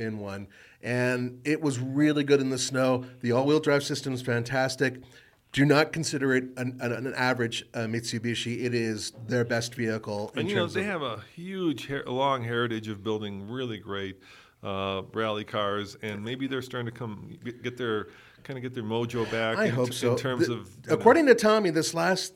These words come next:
Speaker 1: S U V that he drove, the, uh, the, the P H E V, was
Speaker 2: Yeah.
Speaker 1: excellent. So we will get it eventually, and we will take it in the snow. Now, the next one
Speaker 2: I agree completely. The Nissan Pathfinder Rock Creek.
Speaker 1: Yeah, the Rock, but the Rock Creek, not the regular one. The regular one we did take off-road as well, but the Rock Creek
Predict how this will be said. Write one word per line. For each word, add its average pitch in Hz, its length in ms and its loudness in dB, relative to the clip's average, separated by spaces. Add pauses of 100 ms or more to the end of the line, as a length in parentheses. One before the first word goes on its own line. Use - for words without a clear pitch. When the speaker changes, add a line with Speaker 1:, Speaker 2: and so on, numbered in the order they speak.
(140)
Speaker 1:
S 151 300 4
U 139 80 0
V 143 120 2
that 131 120 0
he 127 100 0
drove, 123 400 2
the, 117 260 0
uh, 113 220 2
the, 117 240 -6
the 110 200 -4
P 123 180 -4
H 123 160 -4
E 117 40 -6
V, 117 200 0
was 110 220 0
Speaker 2:
Yeah. - 60 -14 (100)
Speaker 1:
excellent. 104 540 -8
So 123 380 0 (460)
we 135 140 6
will 160 200 8
get 156 140 10
it 131 100 4
eventually, 127 400 2
and 127 160 2
we 123 80 2
will 123 160 4
take 123 220 -2
it 117 60 -4
in 110 120 -2
the 107 60 -6
snow. 123 360 -2 (220)
Now, 135 120 2
the 151 100 2
next 208 320 4
one 123 520 -4
Speaker 2:
I 208 60 -2
agree 220 240 -4
completely. 135 460 -4
The 107 120 -4
Nissan 123 440 -8
Pathfinder 120 500 -4
Rock 113 220 -2
Creek. 107 220 -4
Speaker 1:
Yeah, 131 160 2
the 127 100 0
Rock, 165 260 8
but 147 220 -4
the 156 80 4
Rock 165 260 8
Creek, 123 240 2
not 147 200 2
the 233 80 0
regular 214 340 8
one. 131 140 0
The 139 80 -2
regular 311 300 4
one 254 140 6
we 190 100 4
did 214 140 0
take 202 160 -2
off-road 180 320 0
as 123 120 -2
well, 156 200 4
but 123 120 -4
the 127 80 -4
Rock 151 300 2
Creek 139 340 0